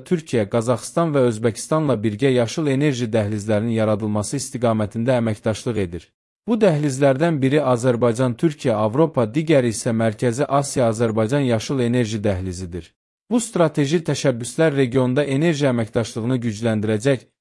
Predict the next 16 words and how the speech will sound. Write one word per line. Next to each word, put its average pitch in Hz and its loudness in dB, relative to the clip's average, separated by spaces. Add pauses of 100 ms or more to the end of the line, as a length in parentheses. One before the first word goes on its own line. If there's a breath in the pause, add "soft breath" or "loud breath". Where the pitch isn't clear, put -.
(220)
regional 160 2
enerji 156 0
şəbəkələrini 113 0
birləşdirəcək 110 -2
və 113 0
karbon 135 0
emissiyalarının 123 0
azaldılması 113 0
üçün 143 -2
vahid 127 2
platforma 123 0
yaradacaq. 95 -2 (260)
Azərbaycanın 160 2
rolu 143 4 (100)
və 123 4 (100)
K 175 2